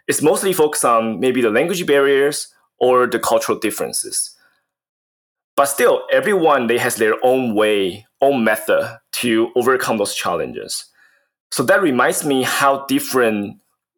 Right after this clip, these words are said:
we are, um, as an individual person. So for me, I learned that don't try to, e-, I say even, even we give a lot of recommendation tips, but don't try to just copy it,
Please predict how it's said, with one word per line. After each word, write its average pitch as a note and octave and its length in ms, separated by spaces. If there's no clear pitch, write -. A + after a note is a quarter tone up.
we A2 160
are, G#2+ 340
um, G2 360
as A2 240
an A#2 80
individual G#2+ 840
person. F#2 500
So C#3 680
for C#3 220
me, D#3 280
I D3+ 100
learned C3+ 300
that A2+ 300
don't F3 300
try C#3+ 340
to, A#2+ 600
e-, A#3 220
I D#3+ 60
say G3+ 240
even, G#3+ 260
even A3 180
we G3+ 80
give E3 200
a D3 60
lot B2+ 180
of A#2+ 100
recommendation A2 560
tips, - 320
but B2 160
don't F#3 160
try E3+ 180
to C#3 140
just B2 240
copy - 320
it, - 240